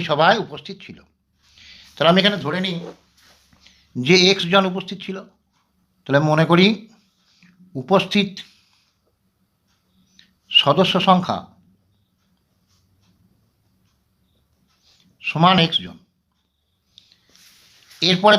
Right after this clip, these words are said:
বাকি অঙ্কটা আমি করে দিচ্ছি, একবারে সম্পূর্ণ বুঝিয়েই করে দেবো। তো তোমরা একটু নিজেরা চেষ্টা করো প্রথমে, আমি কয়েক সেকেন্ড পর আসছি, কারণ তোমরা যদি পারো তাহলে খুবই ভালো কথা, আর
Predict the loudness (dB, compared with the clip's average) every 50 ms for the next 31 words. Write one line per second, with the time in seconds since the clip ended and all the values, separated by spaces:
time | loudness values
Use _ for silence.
0 | 2 0 0 0 0 -2 -2 -2 -2 -2 -2 -2 -4 -6 -6 -4 -4 -4 -4 -6
1 | -8 -14 -16 -18 -20 _ _ _ -20 -20 -20 -20 _ _ _ _ _ _ -8 -4
2 | -2 -2 0 0 0 0 0 0 -2 -4 -4 -4 -6 -6 -6 -6 -4 -4 -4 -4
3 | -2 -4 -6 -6 -6 -8 -10 -12 -16 -20 _ _ _ _ _ _ _ _ _ -8
4 | -4 2 4 4 6 6 6 4 2 0 -6 -8 -8 -12 _ _ _ _ _ _
5 | _ _ _ -10 -8 -6 0 2 2 2 4 2 0 -2 -2 -2 -4 -4 -4 -8
6 | -12 -14 -18 -18 -18 -18 -20 -20 _ _ _ _ _ _ _ _ _ _ _ _
7 | _ _ -2 -2 -2 -2 -6 -12 -18 _ _ _ _ _ _ _ 4 4 4 2
8 | 0 -2 -2 -2 -2 0 2 4 6 6 4 2 -2 -6 -14 -14 -16 _ _ _
9 | _ _ _ -4 -4 -2 -2 0 0 0 0 -2 -2 0 2 2 2 4 2 0
10 | -4 -6 -8 -8 -8 -6 -4 -4 -4 -4 -4 -6 -8 -12 -16 -18 _ _ _ _
11 | _ _ _ _ _ _ _ _ _ _ _ _ _ _ -2 0 0